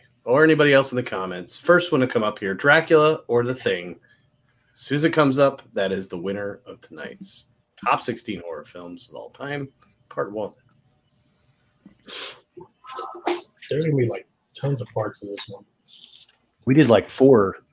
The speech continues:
Speaker 1: or three World War Two ones.
Speaker 2: Yeah, there's tons of them out there.
Speaker 1: Somebody put that answer in there.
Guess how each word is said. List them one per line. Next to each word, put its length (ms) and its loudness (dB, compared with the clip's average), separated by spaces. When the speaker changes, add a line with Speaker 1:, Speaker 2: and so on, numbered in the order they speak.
Speaker 1:
or 160 -8
three 480 2
World 180 -4
War 140 -6
Two 200 -8
ones. 420 -18
Speaker 2:
Yeah, 220 -2
there's 500 -4
tons 220 -2
of 100 -4
them 100 -20
out 140 -4
there. 120 -6
Speaker 1:
Somebody 260 -4
put 160 -4
that 120 -2
answer 340 -2
in 80 -4
there. 220 -4